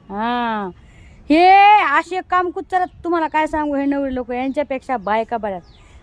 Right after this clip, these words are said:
हा बघा, दोन घंटे झालं दाजी गेलेत. कशाला माहितीये का? मजूर आणायला. दोन मजूर म्हणले, म्हणजे लोक आणतो म्हणले कामावाले, त्याचं जे काय आहे ना, म्हणलं देऊन टाकू त्यांना पैसे, आहे की नाही?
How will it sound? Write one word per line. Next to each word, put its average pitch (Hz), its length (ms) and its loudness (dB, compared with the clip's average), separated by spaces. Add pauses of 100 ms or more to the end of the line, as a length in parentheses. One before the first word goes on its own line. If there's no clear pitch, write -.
हा 233 60 0
बघा, 277 240 0
दोन 262 380 0
घंटे 269 320 -2
झालं 254 300 -2
दाजी 240 380 -2
गेलेत. 247 260 -4 (120)
कशाला 285 280 -4
माहितीये 311 320 -2
का? 359 320 0 (1200)
मजूर 320 440 4
आणायला. 311 380 2
दोन 302 300 0
मजूर 285 360 0
म्हणले, 285 500 0
म्हणजे 269 300 -2
लोक 294 220 -2
आणतो 277 320 0
म्हणले 269 240 -2
कामावाले, 269 720 2 (520)
त्याचं 254 220 -4
जे 277 160 -2
काय 277 140 0
आहे 285 160 0
ना, 277 100 -2
म्हणलं 269 220 -4
देऊन 330 240 2
टाकू 262 280 -4
त्यांना 226 240 -8
पैसे, 220 440 -8
आहे 247 180 -2
की 277 120 -8
नाही? 190 140 -8